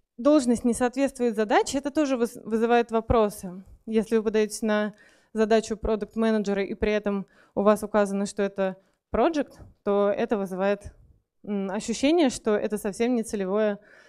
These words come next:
не целевой человек, хотя это может быть не так. Ам, опыт со своим стартапом часто отражает готовность работать быстро и поэтому тоже является сильной стороной. Ещё имеет смысл поговорить про рост показателей проекта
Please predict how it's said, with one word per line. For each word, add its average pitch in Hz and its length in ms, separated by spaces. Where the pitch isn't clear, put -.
не 214 120
целевой 208 360
человек, 220 420
хотя 202 200
это 262 140
может 226 220
быть 214 180
не 226 80
так. 180 260
Ам, 180 560
опыт 285 280
со 254 100
своим 269 240
стартапом 269 540
часто 254 300
отражает 220 680
готовность 226 600
работать 214 400
быстро 202 520
и - 140
поэтому 220 320
тоже 240 220
является 214 600
сильной 233 340
стороной. 202 580
Ещё 320 340
имеет 285 260
смысл 262 320
поговорить 214 460
про 196 400
рост 233 220
показателей 214 580
проекта 196 600